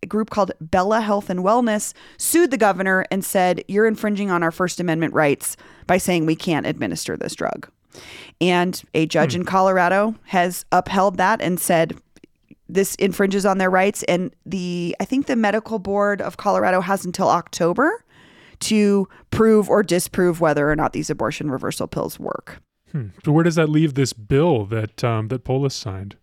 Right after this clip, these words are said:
Speaker 1: So the bill is still in effect for the pregnancy crisis centers, but it cannot, they cannot enforce stopping people from administering abortion reversal pills.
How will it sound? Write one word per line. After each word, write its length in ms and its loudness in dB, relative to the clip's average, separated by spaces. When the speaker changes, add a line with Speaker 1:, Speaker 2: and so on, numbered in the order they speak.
Speaker 1:
So 160 0
the 100 2
bill 180 6
is 120 2
still 180 2
in 80 2
effect 340 0
for 160 0
the 140 0
pregnancy 400 0
crisis 420 0
centers, 380 2
but 160 6
it 180 2
cannot, 720 2
they 140 4
cannot 420 0
enforce 600 2
stopping 540 2
people 380 0
from 400 -4
administering 560 0
abortion 400 -2
reversal 380 -6
pills. 420 -12